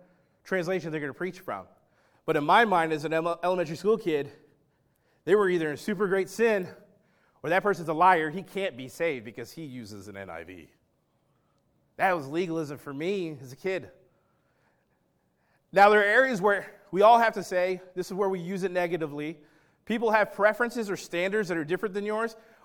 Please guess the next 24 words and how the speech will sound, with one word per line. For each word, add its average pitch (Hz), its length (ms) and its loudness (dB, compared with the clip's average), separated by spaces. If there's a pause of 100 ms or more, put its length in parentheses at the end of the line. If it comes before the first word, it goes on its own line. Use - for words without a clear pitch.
We 185 180 4 (180)
automatically 196 460 4
go, 151 120 0
"They're 139 120 -6
legalistic." 117 680 -10 (880)
But 175 260 -2
everybody 156 840 0
has 135 260 -4 (140)
preferences. 117 840 -10 (300)
Everybody 143 920 -2
has 117 320 -8
standards. 107 880 -14 (440)
It's - 240 -12
only 208 320 0
when 170 120 -4
you 165 100 -4
make 156 180 -2
it 135 80 -6
a 120 60 -10
biblical 160 440 -4
mandate, 139 500 -8
and 120 120 -14
most 156 200 -6
dangerously, 147 520 -10